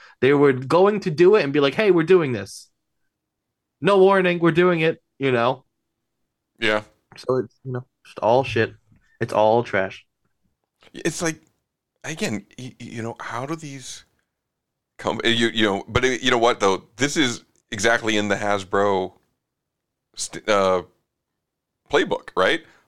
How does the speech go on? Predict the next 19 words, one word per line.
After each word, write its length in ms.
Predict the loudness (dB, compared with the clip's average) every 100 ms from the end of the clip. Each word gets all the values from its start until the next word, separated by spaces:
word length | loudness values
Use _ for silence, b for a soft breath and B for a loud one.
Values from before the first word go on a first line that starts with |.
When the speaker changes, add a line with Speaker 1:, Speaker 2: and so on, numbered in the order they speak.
| _
Speaker 2:
Like, 260 | -12 -10 -2
they 120 | 0
don't 160 | 2 2
Speaker 1:
Yeah. 60 |
Speaker 2:
pay 140 | 2 -2
attention 420 | 0 -4 -4 -8
to 180 | -6 -6
what 380 | -6 -2 0 2
their 360 | 2 2 0 b b b _ _ -12
people 360 | -8 0 2 2
really 300 | 2 2 2
want, 320 | 2 2 0
and 100 | -4
they 60 | -2
put 180 | 2
out 160 | 2 2
what 180 | 0 -2
they 100 | -4
think 600 | -8 -4 -2 -2 -6